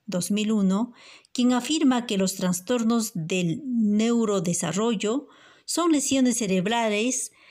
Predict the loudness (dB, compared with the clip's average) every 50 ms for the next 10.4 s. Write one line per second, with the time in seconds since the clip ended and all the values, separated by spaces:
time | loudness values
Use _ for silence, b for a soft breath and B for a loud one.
0 | b b b b -2 -2 -2 -2 -2 -2 -2 0 0 0 0 -2 -2 -4 -6 -6
1 | -6 -6 -4 -2 -2 -2 -2 0 0 0 0 -2 -6 _ _ -8 -4 -2 0 0
2 | -2 -2 -2 -4 -4 -4 -4 -4 -2 -2 0 0 0 0 0 -2 -4 -6 B B
3 | B B B B -4 0 0 2 2 2 2 0 0 0 0 -2 -2 -4 -6 -6
4 | -4 -4 -2 -2 -2 -4 -6 -8 -8 -6 -8 -8 -6 -6 -8 -8 -10 _ _ _
5 | _ _ _ _ _ _ _ -6 -4 0 0 2 2 2 2 0 0 -2 -2 0
6 | 0 0 0 -2 -4 -6 -6 -4 -4 -4 -4 -2 -2 -2 -2 -2 -2 -2 -2 -2
7 | -4 -4 -2 -2 0 0 0 0 0 0 0 -2 -2 -4 B B B B B B
8 | B B _ _ _ -2 0 2 2 2 0 0 -2 0 0 0 0 0 -2 -2
9 | -4 -2 0 0 0 0 0 0 0 0 0 0 0 -2 -2 -2 -2 0 0 0
10 | 0 0 -2 -4 -6 -10 _